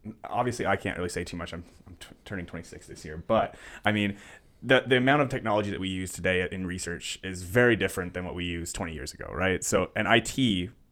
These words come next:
probably had a very different role <laughs> twenty years ago when I was being born, uh, when we were doing pen and paper. Now we have the, this global, like, ability to just assess participants from all across the world, and, and technology plays such a huge role in it.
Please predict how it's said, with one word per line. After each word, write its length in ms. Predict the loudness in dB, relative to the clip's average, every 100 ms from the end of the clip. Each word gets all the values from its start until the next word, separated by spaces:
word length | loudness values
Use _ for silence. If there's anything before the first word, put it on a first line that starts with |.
| _ -16 6
probably 160 | 8
had 100 | 8
a 40 | 6
very 180 | 4 4
different 340 | 2 -2 2
role 420 | 6 6 6 6
<laughs> 220 | 4 4
twenty 400 | 2 4 6 6 8
years 200 | 6 6
ago 300 | 6 8 8
when 120 | 8
I 120 | 6
was 100 | 6
being 240 | 4 4
born, 380 | 4 4 4 0 -8 -10 4
uh, 200 | 6 6
when 100 | 4
we 60 | 2
were 40 |
doing 200 | 0 0
pen 120 | -4
and 80 | -4
paper. 440 | -4 -4 -4 -4 2
Now 240 | 6 6
we 80 | 6
have 540 | 6 6 6 0 -12 -20 _
the, 180 | -8 -6
this 280 | -2 -2 -2
global, 600 | 2 4 4 2 0 -4
like, 280 | -8 -10 -8
ability 400 | -8 -2 -2 -2 -6
to 120 | -10
just 160 | -10 -10
assess 380 | -8 -8 -10 -12 -8
participants 380 | -8 -6 -8
from 120 | -2 0
all 80 | 0
across 240 | -2 -4
the 60 | 0
world, 260 | 2 2
and, 120 | -2 -6
and 80 | -8
technology 320 | -4 -2 -2
plays 140 | -4
such 100 | -8
a 40 | -12
huge 400 | -10 -6 -6 -6
role 340 | -2 4 4
in 60 | 2
it. 160 | -4